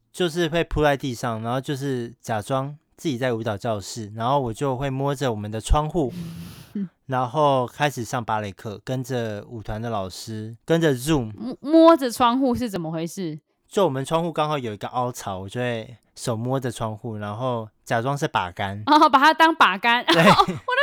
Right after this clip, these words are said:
Speaker 2: 想说，为什么要摸窗户？
Speaker 1: 对啊。
Speaker 2: <laughs> 嗯，那是用视讯吗？
Speaker 1: 我们是用 Zoom，
Speaker 2: 嗯。
Speaker 1: 是一个软体，然后就是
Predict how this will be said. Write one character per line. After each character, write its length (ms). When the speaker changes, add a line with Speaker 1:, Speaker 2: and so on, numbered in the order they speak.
Speaker 2:
想 120
说， 100
为 160
什 100
么 80
要 140
摸 240
窗 400
户？ 340
Speaker 1:
对 160
啊。 400
Speaker 2:
<laughs> 720
嗯， 600
那 160
是 120
用 140
视 280
讯 200
吗？ 680
Speaker 1:
我 60
们 100
是 80
用 320
Zoom， 360
Speaker 2:
嗯。 420
Speaker 1:
是 160
一 80
个 360
软 300
体， 300
然 240
后 440
就 140
是 340